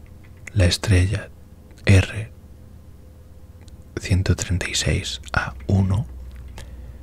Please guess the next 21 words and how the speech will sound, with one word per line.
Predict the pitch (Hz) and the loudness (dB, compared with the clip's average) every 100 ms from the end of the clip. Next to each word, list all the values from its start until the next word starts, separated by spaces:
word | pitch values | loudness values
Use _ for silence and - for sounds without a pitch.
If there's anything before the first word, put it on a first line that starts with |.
| - - - | -16 -16 -10
en | - | -4
la | 80 | -2
Gran | - - - - | -2 -6 -4 0
Nube | 90 85 | 0 2
de | 90 | 0
Magallanes | 82 - - - - - - - - - - - | 0 -4 -8 -8 -10 -8 -8 -8 -14 -18 -20 -6
es | - - | -2 0
la | - | -2
estrella | - - 92 | 0 4 4
más | 90 87 - 90 | 6 4 2 2
masiva, | 90 - 90 - - - - - - - - - - - - | 2 2 0 -4 -14 -20 -20 -20 -20 -20 -20 -20 -20 -4 2
doscientas | 87 - 90 87 107 104 - - | 2 6 6 8 6 6 0 -10
sesenta | - - - - 87 | -8 -4 -4 -2 -4
y | - | -4
cinco | - 90 - | -2 -2 0
masas | 92 87 - 107 | 2 2 2 2
solares, | - 92 95 92 - - - - - - - - - | 2 2 0 0 -4 -6 -6 -8 -16 -16 -16 -14 0
y | 85 | 4
más | 87 - | 4 4
luminosa, | 87 82 82 87 80 - - - - - - | 2 2 4 2 2 -4 -8 -20 -20 -20 -4
ocho | 92 92 - 117 | -2 0 -2 -2